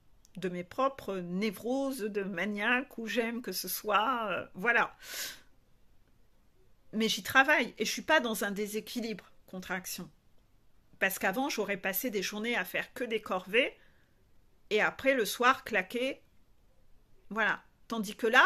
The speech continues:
je sais m'arrêter à un certain quota et j'ai trouvé une routine où je suis en équilibre, où il n'y a plus un bordel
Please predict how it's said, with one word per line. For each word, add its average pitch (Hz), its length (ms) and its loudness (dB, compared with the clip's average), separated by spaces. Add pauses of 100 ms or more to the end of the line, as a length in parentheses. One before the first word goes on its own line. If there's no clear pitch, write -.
je 220 180 2
sais 285 360 0
m'arrêter 214 680 2 (580)
à 214 60 2
un 196 160 -2
certain 226 560 -2
quota 220 500 2 (840)
et 226 160 2
j'ai 208 160 0
trouvé 233 340 -4
une 311 120 0
routine 269 680 -4
où 226 80 -4
je 220 120 -2
suis 285 340 -2
en 247 100 0
équilibre, 240 540 -4 (600)
où 220 80 -2
il 214 60 -2
n'y 220 40 4
a 220 80 4
plus 294 400 -6 (340)
un 226 140 4
bordel 233 580 4